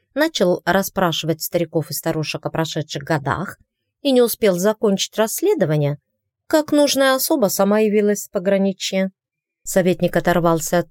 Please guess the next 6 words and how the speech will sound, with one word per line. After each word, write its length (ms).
письма 640
и 100
задумчиво 640
посмотрел 580
в 60
окно. 380